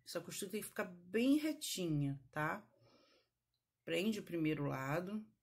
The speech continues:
Depois você vai prender o segundo lado. A mesma coisa, o biquinho tem que encostar aqui do lado de fora.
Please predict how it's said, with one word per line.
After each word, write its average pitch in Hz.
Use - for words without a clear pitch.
Depois 208
você -
vai 226
prender 208
o 233
segundo 226
lado. 139
A 196
mesma 233
coisa, 151
o 165
biquinho 180
tem 165
que -
encostar 175
aqui -
do 311
lado 302
de -
fora. 143